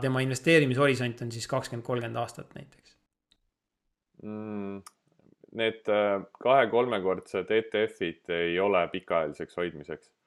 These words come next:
Speaker 2: Äh, kui sa paned nad ajalooliselt graafikule omavahel võrdled, siis ta ei ole tegelikult kaks X-i. See kahekordne võimendus E T F-i puhul ei ole kaks X-i. Seal tuleb mingi võib-olla,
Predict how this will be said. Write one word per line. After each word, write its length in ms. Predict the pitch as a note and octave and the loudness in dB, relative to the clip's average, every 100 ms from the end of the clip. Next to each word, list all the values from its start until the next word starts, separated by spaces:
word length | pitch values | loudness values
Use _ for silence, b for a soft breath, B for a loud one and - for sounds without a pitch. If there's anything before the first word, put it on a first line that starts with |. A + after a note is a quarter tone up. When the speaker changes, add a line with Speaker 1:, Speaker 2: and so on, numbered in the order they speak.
| _ _ _ _ _ _ | _ _ _ _ _ _
Speaker 2:
Äh, 220 | - D#2+ E2 | -10 -8 -6
kui 140 | G#2 F#2+ | -6 0
sa 200 | G2+ G#2 - | 0 0 0
paned 280 | B2 B2 F#2+ | 2 2 0
nad 160 | F2 - _ _ _ _ _ _ _ _ _ _ - | -4 -8 _ _ _ _ _ _ _ _ _ _ 0
ajalooliselt 680 | G#2 G#2+ F#2 E2+ E2+ E2+ - - | 4 6 4 0 -4 -10 -10 -2
graafikule 560 | G#2+ A2 G#2 - F2 | 2 2 2 -4 -2
omavahel 400 | G2 F#2+ E2+ F2 | 0 2 2 2
võrdled, 440 | G2+ G#2 F#2 E2+ - | 2 2 0 -6 -6
siis 220 | E2+ - | -14 -6
ta 100 | F2 | 0
ei 60 | F2+ | 2
ole 220 | G2 E2 | 4 2
tegelikult 300 | E2+ E2 - | 0 -4 -4
kaks 300 | E2+ - - - F2 | -6 -6 -16 -14 -14
X-i. 220 | - - D#2 | -14 -14 -10
See 100 | G2 | 2
kahekordne 540 | A2+ A2 F2 E2+ F#2 | 6 6 4 0 0
võimendus 480 | G#2 G#2+ F2+ E2+ G2 | 0 0 -2 -2 2
E 140 | G#2+ | 2
T 240 | G#2+ F#2 F#2 | 2 0 0
F-i 160 | F2+ | -4
puhul 340 | D#2 E2 D#2+ D#2 - _ _ _ _ _ - - | -6 -4 -4 -6 -10 _ _ _ _ _ -20 -6
ei 140 | F2 | 2
ole 180 | G#2 E2 | 4 4
kaks 300 | E2+ - - D#2+ | 0 -4 -10 -14
X-i. 220 | - E2 _ _ _ _ _ _ _ | -12 -12 _ _ _ _ _ _ _
Seal 200 | F#2+ F2+ | -2 0
tuleb 320 | F#2+ F#2 F2 - - F2 | 2 4 2 -4 -16 -10
mingi 320 | F#2 F2+ F2 | -6 -4 0
võib-olla, 440 | F2+ F2 F2+ F2 | 0 0 0 2